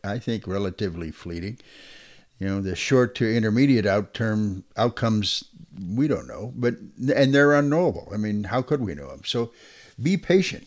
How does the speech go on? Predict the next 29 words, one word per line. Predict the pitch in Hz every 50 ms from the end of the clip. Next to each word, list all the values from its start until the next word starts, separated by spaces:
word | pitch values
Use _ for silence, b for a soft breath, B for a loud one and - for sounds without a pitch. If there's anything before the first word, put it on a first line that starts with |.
| - -
Everyone | 87 98 123 165 196 208 202 202 165 131 110 104 104 101 101
is | 101 92 92 117
always | 117 131 143 151 143 117 107
itching | 123 127 123 - 131 120 120
to | 117 110
find | - - - 117 113 117 123 123 120 117
and | 110 104
get | 98 110 117
into | 123 127 120 - 139 127
the | 120 127
market | 120 113 107 107 110 - - 117 104
at | 110 113 -
the | -
bottom, | 120 104 90 82 76 76 78 82 104 - B B B B B B B B B B
and | - 139 135 127 123 113
very | 101 107 123 131 131 131 131 135
few | 123 - - - 123 123 127 123 -
actually | 110 113 110 107 - - - 127 123 113 87
ever | 107 107 107 113 107
happen | 85 90 101 95 90 - 98 92 95
to | 101 104
do | 110 143 156 147
that. | 101 - - - b b b b b b b b b b b _ _ _ _ _ _ _ _ _ _ _ _ _ -
Stocks | - - - 92 196 202 185 - -
generally | - - 160 143 123 117 107 95
go | 82 104 98 90 85
up | 80 82 - -
over | 90 82 76 69 71
time. | - - - 76 67 90 123 143 160